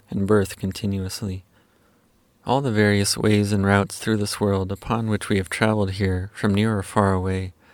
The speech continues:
whether by air, land, or water, are still rooted only in this world. They are ways that merely wheel and wander in samsara,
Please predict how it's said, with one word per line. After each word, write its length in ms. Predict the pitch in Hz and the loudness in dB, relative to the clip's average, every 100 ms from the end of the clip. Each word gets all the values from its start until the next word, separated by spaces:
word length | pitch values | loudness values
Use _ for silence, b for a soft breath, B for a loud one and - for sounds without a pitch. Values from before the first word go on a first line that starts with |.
| b b b b b - | b b b b b -2
whether 260 | 110 101 | 2 2
by 200 | 95 92 | 2 0
air, 420 | - 104 104 101 110 | 0 0 0 -2 -2
land, 300 | 113 101 101 | 0 2 2
or 100 | 101 | 0
water, 460 | 95 98 95 95 - b b b b - | 0 0 0 -4 -8 b b b b -2
are 100 | 110 | -2
still 300 | - 143 127 | 2 2 2
rooted 400 | 107 117 101 92 - | 2 2 2 0 2
only 280 | 107 107 | 2 4
in 100 | 98 | 2
this 240 | 95 92 - | 0 -4 -4
world. 420 | 101 98 98 101 _ b b b b b b b b | -2 -2 -6 -12 _ b b b b b b b b
They 100 | 113 110 | 2 2
are 120 | 104 | 4
ways 380 | 101 101 98 - | 4 2 2 0
that 120 | 104 | 2
merely 380 | 107 104 95 95 | 2 2 0 0
wheel 320 | 104 107 104 | 0 0 0
and 160 | 101 | 0
wander 340 | 101 104 104 95 | 2 2 4 2
in 120 | 92 | 2
samsara, 800 | 95 101 95 - 98 95 95 | 0 -4 -4 -2 -2 -2 -4